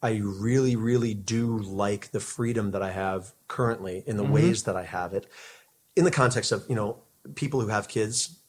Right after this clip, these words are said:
Speaker 1: sometimes say, you know, "Oh yeah, I'd love to be touring, but I just, I just can't, you know, now that I have
Speaker 2: Yeah,
Speaker 1: kids."
Speaker 2: of course.
Speaker 1: You can tour if you have kids
Speaker 2: Yeah, you
Speaker 1: too.
Speaker 2: can.
Speaker 1: Like, totally you
Speaker 2: It just
Speaker 1: can.
Speaker 2: takes more planning.
Speaker 1: Exactly.
Speaker 2: Right.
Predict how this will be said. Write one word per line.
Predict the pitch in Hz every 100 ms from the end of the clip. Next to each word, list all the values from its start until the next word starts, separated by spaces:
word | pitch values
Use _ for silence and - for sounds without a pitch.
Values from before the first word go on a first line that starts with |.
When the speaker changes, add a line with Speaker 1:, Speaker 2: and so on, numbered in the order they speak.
| _
Speaker 1:
sometimes | - 123 110 107
say, | - 95
you | 110
know, | 104
"Oh | 101
yeah, | 92 87
I'd | 85
love | 95
to | 95
be | 107
touring, | - 104 90
but | 87 92
I |
just, | 98 95 -
I | 98
just | 95 -
can't, | 101 92
you | 113
know, | 95
now | 95
that | 92
I |
have | 233
Speaker 2:
Yeah, | 277
Speaker 1:
kids." | -
Speaker 2:
of | -
course. | 208 123 175
Speaker 1:
You |
can | 480 453
tour | 185 135
if | 127
you |
have | 104
kids | - 98 123 - 202
Speaker 2:
Yeah, |
you | 311
Speaker 1:
too. | 285
Speaker 2:
can. | 123 190
Speaker 1:
Like, | 131
totally | - 339 127
you | 107
Speaker 2:
It | 165
just | 202
Speaker 1:
can. | 202
Speaker 2:
takes |
more | 190
planning. | 185 262 113 - -
Speaker 1:
Exactly. | 117 98 87 - - -
Speaker 2:
Right. | 127